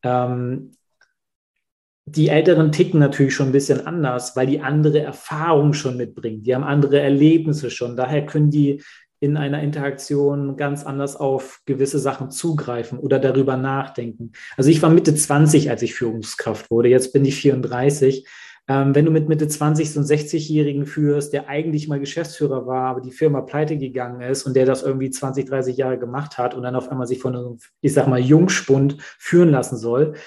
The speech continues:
ähm, kann das für die Führungskraft natürlich und für den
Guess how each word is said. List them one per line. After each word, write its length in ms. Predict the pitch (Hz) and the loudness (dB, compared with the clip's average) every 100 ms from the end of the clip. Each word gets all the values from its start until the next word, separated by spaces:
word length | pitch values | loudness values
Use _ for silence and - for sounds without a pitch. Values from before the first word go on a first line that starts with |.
| - - _ | -20 -20 _
ähm, 420 | 135 139 147 147 - | -2 0 0 -6 -10
kann 300 | - 151 196 | -4 0 2
das 380 | 214 208 - | 0 -2 -8
für 260 | - - 190 | -12 -4 -2
die 120 | 175 | -2
Führungskraft 760 | 151 175 190 208 208 - 190 185 | -4 0 0 0 -4 -6 -6 -6
natürlich 560 | 160 - 180 175 170 | -8 0 4 4 4
und 180 | 214 320 | 4 4
für 240 | 320 165 | 4 2
den 140 | 143 | 2